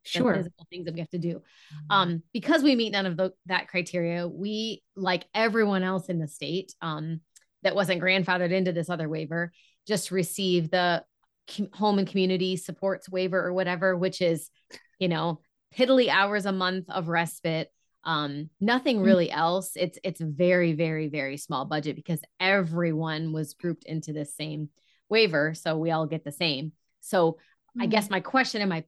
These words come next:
Speaker 2: point is, is
Speaker 1: Yeah.
Speaker 2: that we have ha-, never had respite our entire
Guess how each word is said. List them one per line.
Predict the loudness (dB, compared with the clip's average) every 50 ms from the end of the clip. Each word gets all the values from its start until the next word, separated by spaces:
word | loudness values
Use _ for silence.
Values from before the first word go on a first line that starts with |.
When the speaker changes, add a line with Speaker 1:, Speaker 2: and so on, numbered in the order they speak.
| _
Speaker 2:
point | 0 2 2 2 0 0
is, | 0 2 2 2 2 -2 -6 -10 -10
is | -4 -2 2
Speaker 1:
Yeah. | 4
Speaker 2:
that | 4 4 4 2 0 -6 _ _ _ _ _ _ _ 0
we | 4 6 6
have | 6 6
ha-, | 4 0 -2 -2 0
never | 0 2 2 2 2
had | 0 0 -2 -2 -2
respite | -2 -4 -4 -6 -6 -8 -8 -4 -2
our | -2 -2 0
entire | 0 -2 -2 -2 0 0 0 0 0 -2 -4 -8